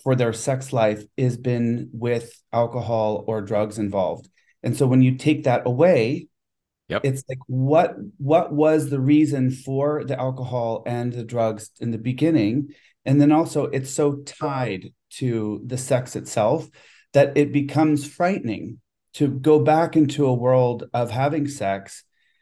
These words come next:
Speaker 1: um, because they don't know how.
Speaker 2: Mm-hmm.
Speaker 1: Their experience, um, the thing that allowed them to open, allowed them to be shame-free is gone.
Speaker 2: Yeah.
Speaker 1: And so now they're, they're faced with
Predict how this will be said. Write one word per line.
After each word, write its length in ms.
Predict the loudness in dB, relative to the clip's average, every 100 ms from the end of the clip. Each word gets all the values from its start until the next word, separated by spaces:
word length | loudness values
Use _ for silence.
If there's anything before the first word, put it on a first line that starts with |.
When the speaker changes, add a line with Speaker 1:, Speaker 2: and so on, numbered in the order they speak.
| _ -4
Speaker 1:
um, 460 | 0 4 4 2 0
because 400 | -2 0 0 -2
they 140 | 0 2
don't 160 | 2
know 120 | 2 0
how. 340 | 0 -2 -6 _ _ _ _ _ -16
Speaker 2:
Mm-hmm. 240 | -10 -8 -8 _ -6
Speaker 1:
Their 160 | -4 -4
experience, 720 | -8 -4 2 4 4 2 -4 -8
um, 380 | -2 0 -2 -2
the 120 | -6
thing 320 | -4 -2 0
that 220 | 0 -2 -8 _ -6
allowed 520 | 0 4 6 4 2
them 180 | -2 -2
to 140 | -4 -4
open, 420 | -4 -4 -6 -4
allowed 440 | -4 -2 -2 -2 -4
them 240 | -4 -6
to 400 | -8 -6 -4 -6
be 220 | -2 -2
shame-free 960 | -2 -2 -2 -2 -6 -6 -2 -2 -4 -8 _ -8
is 160 | -6 0
gone. 480 | 0 2 -2 -10 _ _ _ _ _
Speaker 2:
Yeah. 120 | 0
Speaker 1:
And 160 | 0 0
so 100 | 0
now 400 | 2 4 4 4
they're, 380 | 2 0 -2 -6
they're 260 | -2 0 0
faced 560 | 0 2 2 0 -10 -6
with 340 | -2 -2